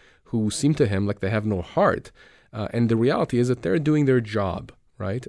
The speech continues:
I mean, i-, it's a sad thing to say, but that's what they're doing, but it's aggravating him. And sometimes those individuals on the other line, sometimes, y-, you know,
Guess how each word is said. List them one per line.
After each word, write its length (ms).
I 40
mean, 380
i-, 40
it's 260
a 60
sad 280
thing 140
to 100
say, 220
but 160
that's 160
what 120
they're 100
doing, 420
but 160
it's 220
aggravating 580
him. 160
And 100
sometimes 500
those 140
individuals 500
on 100
the 100
other 180
line, 440
sometimes, 520
y-, 100
you 120
know, 180